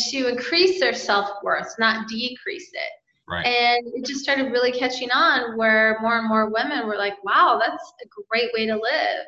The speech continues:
Speaker 1: We love it." And then that way, too, they can live more of a freedom lifestyle because it reduces their personal, uh, expenses. Like, if you were to come out here to L A, which is where I'm at, talking to you right now, and get an apartment out here, you're,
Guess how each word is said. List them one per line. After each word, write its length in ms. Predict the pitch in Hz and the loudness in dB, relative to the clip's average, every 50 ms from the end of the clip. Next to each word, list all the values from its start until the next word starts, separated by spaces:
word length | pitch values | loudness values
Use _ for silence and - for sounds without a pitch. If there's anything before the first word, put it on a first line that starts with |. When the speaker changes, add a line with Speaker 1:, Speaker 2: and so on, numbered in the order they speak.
| - _ _ - | -14 _ _ -14
Speaker 1:
We 160 | 233 220 214 208 | -10 -8 -6 -2
love 240 | 202 208 240 285 - | 0 2 2 2 0
it." 180 | 190 - - - - - - - - - _ - | 0 -2 -2 -4 -8 -12 -16 -16 -18 -14 _ -4
And 100 | 277 302 | 0 0
then 140 | 311 311 311 | 0 2 2
that 200 | 302 302 359 508 | 4 4 4 4
way, 180 | 494 554 494 262 | 4 4 2 2
too, 320 | - - - 381 480 494 403 | 0 -2 0 2 2 2 2
they 120 | 349 320 | 0 -2
can 180 | - 320 277 277 | -2 -2 -2 0
live 160 | 269 269 269 269 | 2 2 2 0
more 180 | 262 262 262 254 254 | -2 0 0 0 0
of 100 | 247 247 | 0 -4
a 40 | 247 - | -6 -4
freedom 240 | - 269 262 254 240 | -4 -4 -4 -4 -4
lifestyle 600 | 214 220 285 359 339 - - 233 208 208 214 220 | -4 -4 -4 -4 -4 -4 -2 0 2 2 0 0
because 280 | 220 233 - - - - - | -2 -4 -8 -8 -14 -10 -10
it 100 | 226 214 | -8 -8
reduces 560 | 220 233 226 226 254 277 285 294 - - - - | -8 -8 -8 -6 -8 -8 -10 -10 -14 -14 -8 -2
their 220 | 247 262 269 269 269 | -2 0 0 0 -2
personal, 760 | 269 262 269 - - 262 247 240 233 233 233 226 220 214 214 - - 214 | -2 -4 -4 -4 -10 -6 -4 -2 -2 0 0 0 0 0 0 -2 -2 -2
uh, 140 | 214 214 208 - - - _ _ _ _ - | -2 -2 -2 -6 -10 -14 _ _ _ _ -8
expenses. 840 | 247 240 240 - - - 247 285 415 - - - - 269 - - - | -8 -8 -8 -10 -8 -4 -2 -2 -2 -4 -6 -8 -8 -8 -8 -6 -6
Like, 80 | 233 - - | -8 -8 -8
if 80 | - 269 | -10 -8
you 100 | 302 392 | -4 -4
were 60 | 480 | -4
to 120 | 440 415 - | -4 -2 -2
come 120 | 403 370 | -2 0
out 160 | 370 339 - 320 | 0 0 0 0
here 180 | 320 320 311 302 | 0 0 0 0
to 140 | 277 - - 247 | 0 0 0 2
L 120 | 262 262 | 2 4
A, 440 | 269 294 311 262 240 233 226 233 240 226 | 4 4 2 2 0 -2 -4 -6 -10 -12
which 120 | - 240 - - | -14 -14 -12 -12
is 120 | 262 247 | -12 -6
where 160 | 240 240 233 226 | -2 0 0 2
I'm 80 | 226 | 2
at, 220 | 240 269 277 - - - - - | 4 4 4 2 0 -4 -4 -2
talking 260 | 254 285 - 330 302 | -2 -2 -2 -6 -10
to 60 | 302 - | -10 -10
you 80 | 254 220 | -8 -4
right 160 | 214 208 208 208 | -4 -4 -2 0
now, 200 | 220 214 214 208 | 0 0 0 0
and 120 | 214 214 | -2 -4
get 100 | 220 254 | -4 -4
an 120 | 254 240 226 | -2 -2 -2
apartment 360 | 226 - 240 233 233 240 233 | -2 0 0 0 0 0 0
out 180 | 214 208 208 220 | 0 2 0 0
here, 160 | 226 214 196 | -2 -2 -2
you're, 380 | 208 214 226 - - 480 - | -2 -4 -4 -2 -2 -2 -2